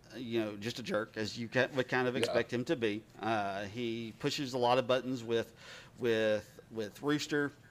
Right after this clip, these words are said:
Speaker 1: And, you know, one of the things I, let's go ahead and talk about this real quick. One of the things I liked about what they did with Rooster and Maverick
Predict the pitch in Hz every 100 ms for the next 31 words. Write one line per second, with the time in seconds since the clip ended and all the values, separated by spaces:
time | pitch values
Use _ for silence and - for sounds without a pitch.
0 | - - - - 160 165 175 180 156 226
1 | 330 269 180 147 151 175 156 165 175 170
2 | - 160 123 117 107 104 98 104 101 85
3 | 139 170 269 269 208 151 147 131 127 -
4 | 127 120 110 117 110 104 110 120 - 117
5 | 107 92 85